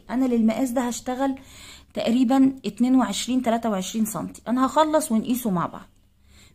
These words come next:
ماشي؟ هفضل رايحه راجعه، رايحه راجعه بنفس الطريقه دي. فوق الحشو ده حشو بس عادي، وفوق الغرز الحشو المتناقص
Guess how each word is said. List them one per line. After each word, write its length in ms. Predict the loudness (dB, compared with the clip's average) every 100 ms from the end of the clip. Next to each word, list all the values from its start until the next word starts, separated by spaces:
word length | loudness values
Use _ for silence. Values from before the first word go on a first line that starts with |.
| -6
ماشي؟ 220 | -4 0
هفضل 340 | 0 0 -2
رايحه 400 | 2 0 0 -2
راجعه، 320 | -4 -2 0 0
رايحه 340 | 0 -2 -2
راجعه 280 | -2 0 0
بنفس 340 | 0 -2 -6
الطريقه 540 | -10 -8 -4 -4 -2 -2
دي. 280 | 0 -2 -4 -20 _
فوق 440 | -8 -4 -4 -4 -10
الحشو 480 | -8 -6 -6 -6 -4
ده 120 | -4
حشو 360 | -4 -6 -6
بس 280 | -6 -6 -4
عادي، 420 | -2 -2 -2 -6 -8 -16 -20 -20 -20 _ _ -10
وفوق 480 | -8 -2 0 0 -2
الغرز 420 | -4 0 0 -2
الحشو 360 | -4 -6 -6 -4
المتناقص 920 | -4 -2 0 0 -2 -8 -12 -16